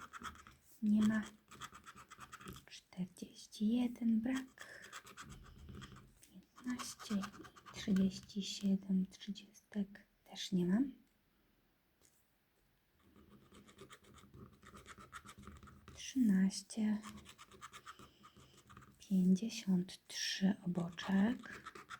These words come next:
Pięćdziesiąt sześć drugi oboczek. Trzydzieści cztery,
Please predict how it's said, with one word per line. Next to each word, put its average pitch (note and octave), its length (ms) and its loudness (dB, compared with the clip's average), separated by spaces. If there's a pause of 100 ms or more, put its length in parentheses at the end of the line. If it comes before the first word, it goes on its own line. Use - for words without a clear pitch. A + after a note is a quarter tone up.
(920)
Pięćdziesiąt F#3 560 2
sześć F#3 180 -2
drugi - 380 -8
oboczek. - 380 -12 (2250)
Trzydzieści - 380 -4
cztery, C#4 800 2